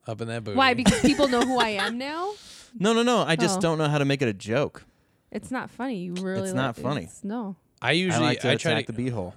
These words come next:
Speaker 1: I, I try to go through <laughs> I try to go through, like, current events. Like, I try to go through the Google News, like, the front page, and make a joke, and it's become, it's all just Trump shit, and I'm like, "I don't wanna do this."
Speaker 3: Yeah,
Speaker 2: And
Speaker 3: see, I don't wanna
Speaker 2: Momo
Speaker 3: make
Speaker 2: is o-,
Speaker 3: Trump
Speaker 2: that's
Speaker 3: jokes
Speaker 2: already
Speaker 3: either.
Speaker 2: over.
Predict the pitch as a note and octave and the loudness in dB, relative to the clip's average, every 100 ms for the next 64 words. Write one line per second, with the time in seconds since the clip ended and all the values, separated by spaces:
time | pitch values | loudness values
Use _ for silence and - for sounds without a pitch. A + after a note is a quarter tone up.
0 | _ C3+ C3 - - _ - A#2+ E3 E3 | _ -6 -4 -8 -14 _ -12 -8 -2 0
1 | D3 C3 B2 C#3 C3 B2 A#2+ A2+ G#2 _ | 0 -2 -2 0 0 0 0 -2 -8 _
2 | _ _ - G#3 - B2+ F3+ D#3 C#3 C3 | _ _ -14 -12 -4 -2 0 0 -2 -4
3 | B2+ A#2 G#2 A#2 A2+ G2+ G#2 A2 - A2 | -4 -6 -6 -8 -8 -8 -8 -8 -6 -6
4 | A2 A2 - B2 A2+ A2 A#2+ G#2+ G2+ A2 | -6 -6 -4 -4 -4 -8 -8 -10 -10 -8
5 | A2 G#2+ G#2+ A2 G#2+ F#2+ G2+ A#2 G#2+ - | -8 -10 -10 -8 -8 -10 -12 -12 -12 -10
6 | G#2+ G#2+ G#2+ _ _ - - _ A2+ A#2+ | -8 -10 -14 _ _ -20 -20 _ -8 -6
7 | A#2 A2+ A2+ A#2+ B2 A2+ - A#2 A#2+ A#2+ | -6 -6 -8 -8 -10 -12 -12 -8 -8 -10
8 | A2+ - - A2 A#2+ A2+ A2 G#2+ - - | -14 -16 -12 -8 -6 -4 -4 -6 -8 -12
9 | _ - A2+ A2+ - B2+ C3 A2+ A2 G#2 | _ -8 -8 -8 -6 -6 -6 -8 -12 -12
10 | - A#2 A2 A2+ G#2+ G2 G2+ A2+ A#2 - | -12 -12 -10 -10 -10 -12 -10 -8 -8 -8
11 | E3 F#3 F#3+ C4 A#3 A#3+ A#3+ A3+ A3+ A3 | -8 -4 -2 2 2 4 4 4 4 2
12 | G#3+ F#3+ F#3 G3+ F3+ F3 E3+ E3+ E3+ F3 | 0 0 0 0 0 -2 -2 -2 -2 -4
13 | F3 F#3+ | -6 -8